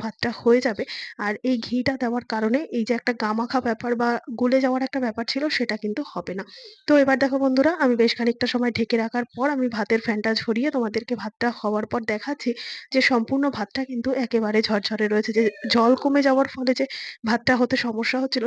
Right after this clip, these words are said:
সেই সমস্যাটা কিন্তু হচ্ছে না। একেবারে প্রত্যেকটা ভাত আলাদা আলাদাভাবে বোঝা যাচ্ছে, একেবারে কিন্তু মাঠটাও নেই। আর সুন্দর মতো ভাতটা কিন্তু পোলাও বা বিরিয়ানির রাইসের মতোই কিন্তু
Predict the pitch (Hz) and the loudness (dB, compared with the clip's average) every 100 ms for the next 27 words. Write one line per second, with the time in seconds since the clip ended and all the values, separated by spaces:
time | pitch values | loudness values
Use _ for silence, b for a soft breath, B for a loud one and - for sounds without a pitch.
0 | 240 233 226 214 220 226 240 233 226 247 | 2 2 0 -2 -2 -2 -6 -6 -4 -4
1 | 214 - 247 285 277 - 226 220 240 220 | -4 -2 0 0 -2 -2 -4 -2 -6 -6
2 | - 226 233 240 233 220 247 220 226 226 | -6 -6 -2 -4 -2 -6 -6 -6 -6 -6
3 | 220 226 220 214 233 226 233 254 269 - | -6 -6 -6 -4 -2 -2 -2 -2 -2 -4
4 | 269 B B B 208 226 233 247 254 240 | -6 B B B -8 -4 0 -2 -2 0
5 | 254 208 196 - 247 294 294 226 B B | 0 0 -2 -2 0 2 2 -2 B B
6 | 240 - 254 269 294 220 247 220 - 247 | -8 -6 -4 -2 0 2 2 0 -4 -4
7 | 226 220 247 240 220 220 220 220 214 220 | -4 -4 -2 2 4 4 2 2 2 2
8 | 233 240 233 202 226 233 208 254 262 208 | 2 2 0 -4 -2 -2 0 0 0 -2